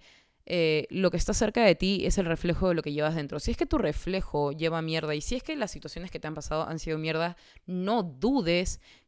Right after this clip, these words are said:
que toda esta mierda que llevas dentro se va a reflejar afuera, en otras personas, en otras situaciones, ¿me entiendes? Entonces, a lo que quiero llegar es, no importa cuánto tiempo conozcas a una persona,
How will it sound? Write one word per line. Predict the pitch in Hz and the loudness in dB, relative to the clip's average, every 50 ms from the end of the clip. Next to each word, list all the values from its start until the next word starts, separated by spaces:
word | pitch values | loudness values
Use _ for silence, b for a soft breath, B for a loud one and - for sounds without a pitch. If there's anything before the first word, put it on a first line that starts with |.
| _ _ _ | _ _ _
que | - 190 175 165 - - _ - | 0 2 2 0 -2 -6 _ -2
toda | 240 233 240 247 240 226 | 0 0 2 2 0 -2
esta | 226 - - | -4 -6 -8
mierda | 196 190 190 190 190 185 190 | -8 -6 -6 -6 -6 -6 -8
que | - 165 | -6 -6
llevas | 160 160 165 165 160 | -2 0 0 0 0
dentro | 185 202 226 - - 254 269 - | 0 -2 0 0 0 0 0 0
se | - - - 156 | -2 -4 -2 0
va | 156 | 0
a | 156 165 | 0 0
reflejar | 175 180 - 147 139 - - 160 | 0 -4 -4 -6 -6 -2 -2 0
afuera, | 156 151 147 - - - 156 160 156 139 117 - - _ _ _ _ _ _ | 0 0 -2 -4 -6 -2 0 0 0 0 -2 -6 -10 _ _ _ _ _ _
en | - 226 208 208 220 | 0 0 2 4 4
otras | 226 262 - - 262 - | 2 2 2 4 4 6
personas, | - - - - - - 147 123 87 - - - - b b b b b b b b b | 6 6 4 4 0 -4 -6 -6 -8 -12 -14 -16 -16 b b b b b b b b b
en | - - 190 190 208 | -4 -2 -2 0 2
otras | 240 285 247 - 285 | 0 2 2 2 2
situaciones, | - 147 - - 147 - - 143 - - 147 - | 2 0 -2 -4 -6 -6 -8 -12 -14 -16 -14 -10
¿me | 160 | -8
entiendes? | 165 170 - 233 202 156 135 135 - | -8 -2 -2 -2 -2 -2 -4 -10 -12
Entonces, | 175 185 190 220 196 151 147 - - - b b b b b b b b b b b b - | -8 -4 -2 -2 -2 -4 -6 -12 -16 -18 b b b b b b b b b b b b -8
a | - 202 | -2 0
lo | 220 226 | 0 0
que | 226 226 | 0 0
quiero | - 330 370 | 2 4 4
llegar | 359 294 226 220 226 214 | 4 6 6 6 6 6
es, | 196 185 175 - - - _ _ _ _ | 6 4 2 -2 -6 -12 _ _ _ _
no | - 202 254 302 | -4 0 2 2
importa | 339 349 302 - - 262 262 254 - - 170 170 180 - - _ _ _ | 2 2 0 2 4 4 4 4 4 4 4 4 2 0 -4 _ _ _
cuánto | - - 240 254 277 277 - 254 - | -4 0 0 0 0 0 -2 -4 -4
tiempo | - - 214 220 202 202 185 | -4 -4 -4 -2 -2 -2 -2
conozcas | 165 170 160 160 165 - - 170 151 | -2 -2 -2 -4 -4 -6 -8 -8 -8
a | 165 | -8
una | 165 160 160 | -8 -8 -8
persona, | 160 147 - - - 147 147 143 139 135 | -8 -8 -8 -8 -8 -6 -6 -8 -8 -10